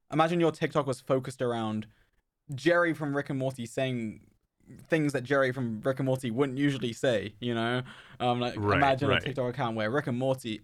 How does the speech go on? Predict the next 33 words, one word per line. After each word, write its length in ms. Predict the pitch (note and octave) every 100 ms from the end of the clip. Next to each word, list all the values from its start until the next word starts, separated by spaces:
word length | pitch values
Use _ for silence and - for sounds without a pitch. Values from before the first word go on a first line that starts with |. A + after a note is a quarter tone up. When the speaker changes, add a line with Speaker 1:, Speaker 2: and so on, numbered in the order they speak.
| -
Speaker 1:
um, 240 | B2 C#2 - _ -
where 200 | C#3 B2+
Jerry 400 | B2+ C#3+ C#3 B2+
says 500 | - C3+ A#2 A2 - _ _ _ -
very 300 | A#2+ E3 D#3+
explicit 520 | B2+ - D#3 - C3+
things. 440 | B2+ A#2 E2+ G2 - _ _
Would 160 | C3 C3
Rick 200 | D3 D3+
and 100 | C#3
Morty 320 | C#3 C3+ A#2
get 140 | A#2
mad 200 | A#2 A#2
at 100 | A2
you 100 | F#2
for 120 | G#2+ G#2
this? 360 | F#2+ - - _ _ -
Or, 180 | C3+ B2
like, 140 | A2+
are 40 | B2
you 100 | C#3
Speaker 2:
They 40 |
Speaker 1:
allowed 200 | G#3 D#3+
Speaker 2:
might. 220 | G#2+ -
Speaker 1:
to 80 | -
have 120 | C3
free 200 | - C#3
reign 200 | B2 A#2+
over 120 | A2 G#2
that 120 | G2
kind 140 | G#2
of 60 | F#2+
thing? 280 | G2 A#1+